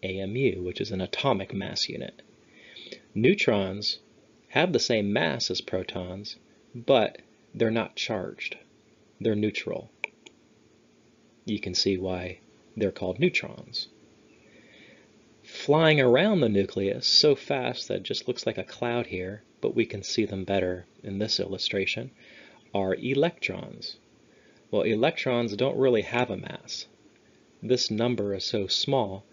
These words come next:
that we don't, we don't even have to worry about it. Compared to the mass of the protons and neutrons, electron mass is negligible. It's nearly weightless.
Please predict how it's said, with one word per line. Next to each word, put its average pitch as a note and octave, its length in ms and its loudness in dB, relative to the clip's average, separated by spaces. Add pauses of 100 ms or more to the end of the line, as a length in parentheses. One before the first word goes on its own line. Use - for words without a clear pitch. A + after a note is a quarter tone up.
(220)
that G#2+ 160 0
we G#2+ 120 0
don't, A2 240 -4
we A#2+ 100 6
don't A2+ 120 4
even G#2 160 -2
have G2+ 240 -8
to G2 80 -2
worry A2 360 4
about - 280 -10
it. - 140 -14 (760)
Compared A#2 540 0
to A2 100 -4
the F#2 320 -6 (840)
mass G#2 560 0 (100)
of F#2+ 280 -6
the - 80 -8
protons G2+ 520 0
and F#2 140 -8
neutrons, G2+ 800 0 (880)
electron F#2+ 760 0
mass F#2+ 400 -4
is F#2 360 -6
negligible. G#2 720 0 (840)
It's - 340 -4
nearly A2+ 640 2
weightless. - 720 -4